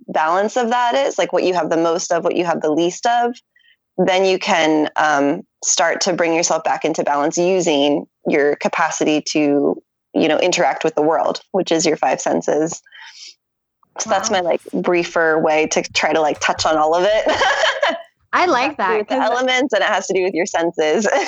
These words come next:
Speaker 1: <laughs>
Speaker 2: That's cool. I've, I've had it explained to me before, and even when people try to, like, summarize it, I'm kinda like, "Okay, cool, that's cool."
Speaker 1: Yeah. <laughs>
Speaker 2: Um, but that's a really good summation of it. I really like the, the way you said it,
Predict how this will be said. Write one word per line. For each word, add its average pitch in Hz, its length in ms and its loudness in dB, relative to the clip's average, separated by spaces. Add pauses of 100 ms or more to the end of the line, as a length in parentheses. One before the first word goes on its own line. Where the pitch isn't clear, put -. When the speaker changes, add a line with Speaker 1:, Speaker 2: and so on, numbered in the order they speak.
(120)
Speaker 1:
<laughs> - 300 0
Speaker 2:
That's 294 400 -2
cool. 202 440 -2
I've, 254 360 -2 (140)
I've 233 140 2
had 254 220 0
it 247 120 -4
explained 208 460 -6
to 214 80 -16
me 226 140 -4
before, 208 640 0
and 214 260 0
even 220 340 0
when 220 160 2
people 214 280 -2
try 208 160 0
to, 208 80 0
like, 185 240 0
summarize 208 680 0
it, 254 60 -2
I'm 226 280 0
kinda 190 200 -6
like, 139 180 -6
"Okay, 311 520 -4
cool, 214 100 -2
that's 180 260 -2
cool." - 180 -2
Speaker 1:
Yeah. 262 320 0
<laughs> - 60 -4 (320)
Speaker 2:
Um, 254 680 0 (320)
but 269 180 -2
that's 277 300 0
a 370 120 -4
really 240 300 -4
good 226 300 -4
summation 214 600 -4
of 180 140 0
it. 151 120 0
I 175 40 2
really 196 260 -2
like 190 260 -2
the, 180 380 2
the 196 80 -2
way 185 180 2
you 180 80 2
said 165 240 0
it, 98 240 -4